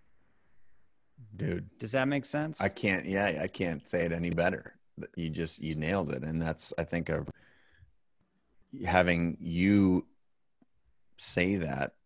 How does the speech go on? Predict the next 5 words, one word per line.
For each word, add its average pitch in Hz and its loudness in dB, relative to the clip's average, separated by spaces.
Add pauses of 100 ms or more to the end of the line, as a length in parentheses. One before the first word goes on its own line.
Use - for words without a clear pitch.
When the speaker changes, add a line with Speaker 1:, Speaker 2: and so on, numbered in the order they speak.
(220)
Speaker 1:
I 80 -2
think, 80 -4
is 76 -4 (100)
a, 76 -4 (840)
uh, 73 -6